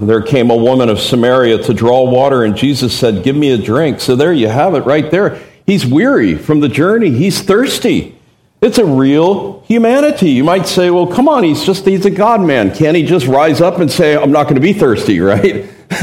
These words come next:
Quench the thirst without water," right? No.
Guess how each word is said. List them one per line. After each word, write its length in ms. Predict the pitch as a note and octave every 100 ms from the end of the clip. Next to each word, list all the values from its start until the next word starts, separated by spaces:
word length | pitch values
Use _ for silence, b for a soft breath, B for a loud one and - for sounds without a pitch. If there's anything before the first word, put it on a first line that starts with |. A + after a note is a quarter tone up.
| D#3 -
Quench 360 | F3 G#3+ G#3 -
the 100 | F3+
thirst 400 | G3+ F3 - C#3+
without 400 | C#3 E3 - D#3+
water," 360 | F3 C3 G2
right? 360 | G#2 C3+ D#3+ D2+ B B B B -
No. 520 | G#3+ A#3 A#2+ C#2+ -